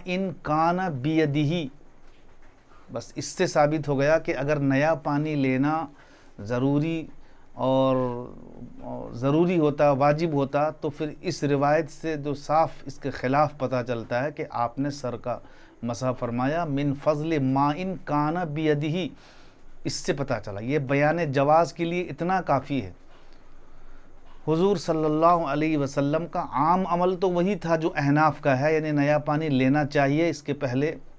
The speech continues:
अर्ज़ किया गया। लेकिन इस रिवायत से जवाज़ साबित हो गया कि अगर कोई ऐसा नहीं किया तो उसका जायज़ है, ऐसा कर सकता है। इमाम शाफी रहमतुल्लाह अलैह की दलील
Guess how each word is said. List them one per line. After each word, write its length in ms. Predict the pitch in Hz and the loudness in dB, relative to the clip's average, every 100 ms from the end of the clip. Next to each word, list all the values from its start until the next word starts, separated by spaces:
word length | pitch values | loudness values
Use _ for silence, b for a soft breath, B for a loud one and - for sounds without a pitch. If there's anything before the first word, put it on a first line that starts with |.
| - | -6
अर्ज़ 220 | 135 131 127 | -2 -2 -2
किया 320 | 131 135 120 | 0 2 2
गया। 240 | 107 117 b b b b b | -2 -8 b b b b b
लेकिन 240 | 143 156 170 | -4 -2 -2
इस 280 | 220 160 | -2 -2
रिवायत 340 | 170 165 165 185 | 2 4 4 2
से 320 | - 185 190 | 0 0 0
जवाज़ 500 | 139 110 135 160 180 | 0 2 4 6 4
साबित 420 | - 151 151 139 | 4 2 2 0
हो 80 | 139 | 2
गया 180 | 143 170 | 4 4
कि 100 | 175 | 2
अगर 220 | 147 151 | 2 0
कोई 160 | 143 160 | -2 -2
ऐसा 320 | 135 131 156 | -4 -2 -2
नहीं 420 | 123 117 131 170 | -2 -4 -2 -4
किया 340 | 143 123 147 175 B B - | -2 0 0 -4 B B -4
तो 80 | 165 | -2
उसका 420 | 143 143 180 185 - _ - | -2 0 -2 -2 -8 _ -16
जायज़ 480 | 110 113 131 156 135 | -12 2 4 4 2
है, 120 | 98 - - | -4 -14 -10
ऐसा 220 | 123 - 143 | -8 -6 -4
कर 220 | - 147 | -2 -2
सकता 380 | 143 117 - 98 | -2 -6 -4 -4
है। 140 | 101 - b b b b b b b - - b b b b - | -6 -18 b b b b b b b -20 -20 b b b b -6
इमाम 280 | 143 160 196 | 0 2 2
शाफी 360 | 156 165 151 190 | 2 2 2 0
रहमतुल्लाह 460 | 180 170 180 175 | 0 -2 0 2
अलैह 160 | 175 185 | 2 2
की 140 | 170 | -2
दलील 520 | 160 160 175 190 180 | 0 0 0 -2 -4